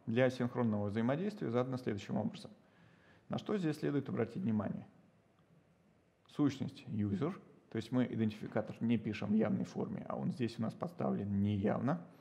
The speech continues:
Мы указываем, к какому адресу подключиться, к действию под названием create, и мы говорим, что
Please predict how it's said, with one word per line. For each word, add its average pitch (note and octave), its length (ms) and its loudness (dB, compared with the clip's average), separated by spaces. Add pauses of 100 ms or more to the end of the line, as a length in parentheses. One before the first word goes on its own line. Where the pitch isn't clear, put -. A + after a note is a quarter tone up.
(760)
Мы D3 280 -2 (240)
указываем, G#2+ 460 2
к - 40 -6
какому A#2+ 540 2
адресу A2 300 0
подключиться, A2+ 720 -6 (300)
к G#2 100 2
действию A#2+ 380 2
под G#2+ 140 -2
названием G2+ 420 2
create, A2 420 0 (520)
и D3+ 80 0
мы G#3+ 100 4
говорим, C#3 340 6
что A2 360 -4